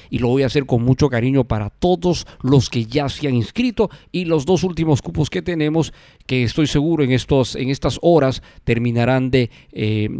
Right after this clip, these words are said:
cubrirse. Será, pues, para mí un placer y un honor trabajar con estas personas. Así que no se la pierdan, sinceramente no se la pierdan, porque va a ser extraordinaria. Vamos ahora con el segundo pilar.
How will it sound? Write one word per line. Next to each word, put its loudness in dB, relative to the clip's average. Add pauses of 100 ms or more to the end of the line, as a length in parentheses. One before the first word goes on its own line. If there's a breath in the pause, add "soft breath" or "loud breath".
(160)
cubrirse. 2 (280 soft breath)
Será, -2
pues, 2
para 2
mí 2 (200 soft breath)
un -4
placer 2
y 0
un 2
honor 2 (220 soft breath)
trabajar -2
con 0
estas -4
personas. -8
Así -10
que -4 (380 soft breath)
no 0
se 0
la -4
pierdan, -2 (200)
sinceramente -2
no 2
se -2
la -6
pierdan, -2
porque -2
va 0
a -2
ser -2
extraordinaria. -2 (580 soft breath)
Vamos -2
ahora 0
con 0
el 2
segundo -2
pilar. -4